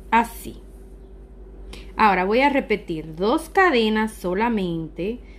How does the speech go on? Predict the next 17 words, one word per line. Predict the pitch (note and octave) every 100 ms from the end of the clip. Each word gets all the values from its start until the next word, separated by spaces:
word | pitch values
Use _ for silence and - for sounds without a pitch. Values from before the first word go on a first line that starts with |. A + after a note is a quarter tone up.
| - -
paso | A3 C4 - G3+ -
por | B3 D4+
detrás | C4 A#3+ A3+ A#3+
de | A3
ese | G#3+ A3
punto | - A3 A3 A#3+
bajo | G3 F#3+ F#3+ G3
deslizado | F3+ F#3+ G3+ - F3+ F#3 F#3
que | G3+
hicimos | G#3+ - F#3 F#3 G3 A#3+ - - - - - A3+
y | A3
realizo | G3+ C4+ A#3+ A3 - C#4+ -
punto | E3+ D3+ - D#3+
picot, | F#3+ - E4+ G#4 - - - - - - - - - - - - -
una | A3+ F#3+ F3 E3+
cadena, | A3+ A#3 A#3+ A#3 A#3 C4 E4 - - - F3+
dejo | F#3+ G3+ E3 F3+